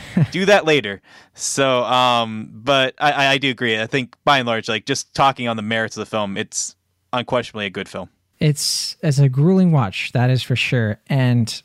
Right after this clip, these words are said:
Speaker 2: I think Charlene Favier, the director here, uh, really up and coming. You know, she's been in the business for a while, but I think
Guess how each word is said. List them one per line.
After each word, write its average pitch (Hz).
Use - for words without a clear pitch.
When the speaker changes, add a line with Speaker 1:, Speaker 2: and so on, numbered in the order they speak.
Speaker 2:
I 143
think 180
Charlene 190
Favier, 127
the 117
director 113
here, 107
uh, 113
really 160
up 143
and 131
coming. 107
You 104
know, 110
she's 139
been 165
in 175
the 151
business 143
for 120
a 110
while, 107
but 104
I 143
think 123